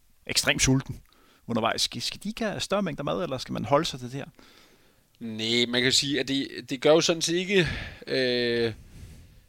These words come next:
Speaker 2: det hjælper jo ikke rigtig noget at spise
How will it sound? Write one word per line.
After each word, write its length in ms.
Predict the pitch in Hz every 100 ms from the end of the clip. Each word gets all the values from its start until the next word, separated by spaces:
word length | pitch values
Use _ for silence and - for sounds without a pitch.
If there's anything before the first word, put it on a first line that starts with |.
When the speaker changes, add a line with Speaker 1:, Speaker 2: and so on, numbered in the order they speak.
| _ _ _ _
Speaker 2:
det 80 | 131
hjælper 220 | 151 190
jo 60 | 180
ikke 140 | 170
rigtig 220 | 156 175
noget 380 | 160 127 151 170
at 120 | - -
spise 680 | - 143 143 156 175 147